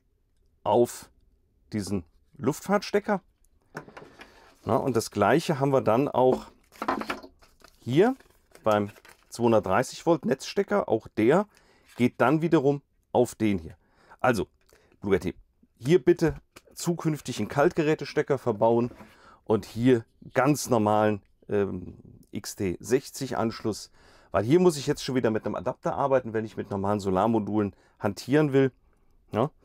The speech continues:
Gut, hier ist einer dabei, aber auch wiederum nur auf M C vier. Ne? Das heißt, da habe ich immer irgendwo wahrscheinlich einen Adapter, der von X T sechzig dann auf M C vier geht, von M C vier dann auf X T neunzig und dann über den Adapter,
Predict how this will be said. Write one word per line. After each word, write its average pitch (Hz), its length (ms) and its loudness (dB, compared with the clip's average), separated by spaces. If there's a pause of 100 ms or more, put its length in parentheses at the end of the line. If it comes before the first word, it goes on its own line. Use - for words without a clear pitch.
(1400)
Gut, 123 200 0
hier 117 140 -2
ist - 140 0
einer 113 240 2
dabei, 110 520 2
aber 104 240 2
auch 123 160 -2
wiederum 113 340 2
nur 123 160 4
auf 95 120 -2
M 107 160 -6
C 101 220 -8
vier. 175 420 0 (960)
Ne? 127 220 -4 (160)
Das - 180 -10
heißt, 117 260 -4
da 113 140 4
habe 120 140 0
ich - 180 -8
immer 151 260 4
irgendwo 127 400 2
wahrscheinlich 117 400 0
einen 110 80 -4
Adapter, 113 560 0 (760)
der 110 100 2
von 107 140 -4
X - 180 -10
T 110 140 -2
sechzig 113 360 -4
dann 113 160 0
auf - 60 0
M 101 200 -4
C - 180 -6
vier 127 280 -2
geht, 131 160 -4
von - 140 -4
M 113 140 -4
C - 160 -8
vier 117 260 0
dann 110 160 2
auf 107 100 -4
X - 200 -10
T 104 120 -2
neunzig 123 640 0 (420)
und 107 200 -4
dann 131 300 2 (480)
über 143 220 4
den 127 340 4
Adapter, 131 560 0